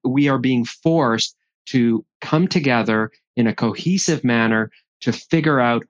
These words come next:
how to rebuild our healthcare community. And I think, again, that is the opportunity, is that it's brought us together, and that has really allowed us to put together and enact policies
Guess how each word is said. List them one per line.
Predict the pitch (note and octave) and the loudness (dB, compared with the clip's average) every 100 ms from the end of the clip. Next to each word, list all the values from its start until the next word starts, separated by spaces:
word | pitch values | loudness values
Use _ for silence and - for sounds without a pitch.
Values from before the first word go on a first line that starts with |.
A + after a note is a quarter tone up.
| _ | _
how | - C3+ C3+ C#3+ - | -2 0 2 0 -2
to | A#2 A2 | -6 -4
rebuild | B2+ C3+ A#2+ A#2 A2+ | -2 0 0 0 2
our | G#2+ G#2 | 0 0
healthcare | A#2+ A#2 - A2 G2+ | 0 -2 -2 -4 -2
community. | - G#2 G#2 G2+ G2 - | 0 2 2 0 -2 -2
And | A#2+ | 0
I | B2 | -2
think, | - - G#3+ C3 - | -2 0 0 0 0
again, | B2+ E3 A#2 F#2 _ _ _ | 0 2 0 -2 _ _ _
that | C3+ E3 F#3+ - | 2 4 2 0
is | D3 B2 A#2+ | -2 -2 -2
the | C3 | 0
opportunity, | B2 A#2+ B2+ - C4 D3+ A2 G#2+ | 0 -2 -4 -2 0 0 -2 -2
is | C3+ A#2+ | -4 0
that | C3 B2 | -2 0
it's | C3 - | -4 -6
brought | C#3 - A#2+ C3+ D3 E3 | -14 -10 -2 0 2 2
us | C#3+ - | 0 -4
together, | - A2+ A2 G#2+ G#2+ - | -8 -4 -2 0 -2 -2
and | A#2+ A2+ A2 - _ A#2 G#2+ | 0 0 -4 -14 _ -20 -2
that | C#3+ D3+ D#3 - _ _ | 2 2 0 -8 _ _
has | C#3 A2 A2 A#2+ C#3 | -2 0 -2 -6 -8
really | E3 E3+ D3+ C#3 B2 | -2 0 2 0 0
allowed | A#2+ A2+ A2+ A2+ | 0 2 2 2
us | A2 G#2+ - | 0 -2 -2
to | A#2 A2 G#2 _ _ | -2 0 -2 _ _
put | - F3+ - | -2 -2 0
together | C#3+ B2 A2+ A2+ A2 - | 0 0 0 0 -2 -2
and | A#2 A2+ | 0 0
enact | A2 A2+ B2 C3+ - | 2 0 0 -4 -4
policies | - A#2+ B2 - A2 A2 | -2 0 -2 -2 -4 -4